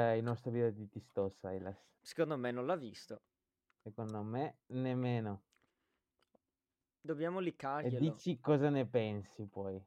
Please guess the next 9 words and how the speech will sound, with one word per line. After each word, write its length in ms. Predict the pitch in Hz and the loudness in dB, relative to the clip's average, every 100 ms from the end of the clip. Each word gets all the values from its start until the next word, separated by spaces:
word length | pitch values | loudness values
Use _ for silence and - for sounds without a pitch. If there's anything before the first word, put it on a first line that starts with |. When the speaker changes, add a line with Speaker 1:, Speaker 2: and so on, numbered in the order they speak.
| - | -8
Speaker 1:
se 100 | 101 | -4
lo 80 | 101 | -2
vuoi 220 | 98 95 | -2 -2
di-, 140 | 98 - | -4 -4
adesso. 520 | 101 101 92 - 101 | -2 -2 -4 -8 -4
Speaker 2:
Tu 120 | 269 | 0
riesci 260 | 277 175 156 | 2 4 2
a 40 | |
liccarlo? 840 | 143 - 151 123 113 123 170 180 | 0 -2 -2 -2 -2 -6 -8 -14